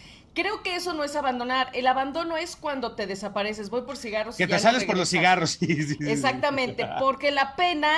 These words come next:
Speaker 1: es de dos a seis años de, de cárcel y además pago por aquellos meses o tiempo que te ausentaste.
Speaker 2: Pues sí, es que, te digo, ya la ley contempla todo este tipo de situaciones, ¿no?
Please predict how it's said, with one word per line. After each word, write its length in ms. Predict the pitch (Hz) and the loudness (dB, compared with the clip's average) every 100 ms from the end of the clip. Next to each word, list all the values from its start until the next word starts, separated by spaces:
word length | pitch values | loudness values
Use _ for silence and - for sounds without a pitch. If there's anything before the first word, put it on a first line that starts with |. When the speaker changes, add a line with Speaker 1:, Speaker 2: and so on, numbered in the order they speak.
| 320 | 0
Speaker 1:
es 240 | 262 254 202 - - - 226 | 0 0 -2 -16 -20 -18 -8
de 220 | 214 226 | -2 -2
dos 180 | 240 269 | -2 -2
a 80 | 330 | -2
seis 280 | 330 320 _ _ _ _ 359 | -4 -6 _ _ _ _ -2
años 460 | 302 302 311 - 214 | -2 -2 -6 -8 -4
de, 200 | 240 233 | -2 0
de 160 | 247 | -2
cárcel 420 | 285 277 - 311 - | -2 -2 -2 -6 -6
y 120 | 240 | 2
además 520 | 254 262 277 302 302 - - | 2 2 0 -4 -6 -6 2
pago 640 | 320 320 254 247 339 - - - | 2 2 0 -2 -4 -12 -20 -2
por 140 | 254 | 2
aquellos 500 | 254 254 285 302 302 | 2 0 -6 -6 -6
meses 520 | 262 277 254 214 190 - | -2 -2 -2 -6 -8 -10
o 200 | 220 220 | -10 -8
tiempo 640 | 262 277 277 294 330 - - | -4 -4 -4 -2 -4 -4 -8
que 120 | - | -4
te 100 | - | -4
ausentaste. 640 | 190 190 175 165 - - - _ - _ _ _ - - - _ | -6 -8 -6 -6 -6 -14 -20 _ -20 _ _ _ -20 -20 -20 _
Speaker 2:
Pues 100 | 170 | -6
sí, 260 | 226 254 - - - _ - | 0 2 0 -4 -20 _ -6
es 240 | 170 165 | -2 -2
que, 400 | - 202 196 160 - - - - | 0 4 4 2 -6 -20 -14 0
te 100 | 175 | 4
digo, 200 | 202 190 | 6 6
ya 160 | 208 | 6
la 140 | 285 277 | 6 6
ley 180 | 247 285 | 4 2
contempla 480 | 247 202 226 254 - | 0 0 -2 -2 -2
todo 160 | 220 | -2
este 200 | 254 214 | -2 -4
tipo 320 | - 196 214 | -6 -4 -2
de 80 | 208 | -2
situaciones, 840 | 202 185 208 - 220 233 220 143 127 | -4 -2 0 0 0 0 0 -2 0
¿no? 220 | 175 | -2